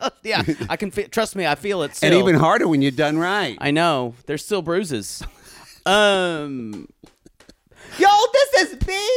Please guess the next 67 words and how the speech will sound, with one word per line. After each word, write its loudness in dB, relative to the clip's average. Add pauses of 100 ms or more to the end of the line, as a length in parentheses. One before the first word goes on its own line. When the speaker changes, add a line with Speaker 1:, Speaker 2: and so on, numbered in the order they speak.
(240)
Speaker 1:
ninety -2
season -6
six. -8
I 0
am -6
very 0
excited. -4
Speaker 2:
I'm -4
very 2
too. -4
Speaker 1:
This 2
was -4
Speaker 2:
Before 4
Speaker 1:
our 4
Speaker 2:
the 2
ninety -2
days. -4
Speaker 1:
Also, 2
we're -2
reality -4
gays. -6
I'm -6
gonna, -6
I'm -8
gonna -6
try -8
to -4
do -8
that -6
more -8
and -10
more -10 (400)
of -4
saying -6
who -4
we -6
are. -4
<laughs> -14 (840)
Speaker 2:
And -4
it's -2 (120)
validating 2
for -8
me. -6
Speaker 1:
I 2
Speaker 2:
I 2
Speaker 1:
know, 4
Speaker 2:
used 2
to -2
wanna 0
Speaker 1:
'cause -4
you 0
Speaker 2:
do 0
it. 4
Speaker 1:
used -2
to -4
do -2
it, 0
and -4
Speaker 2:
I -6
Speaker 1:
I 2
Speaker 2:
said -4
we -10
should -8
Speaker 1:
and -2
Speaker 2:
interview 0
our 0
Speaker 1:
I, -2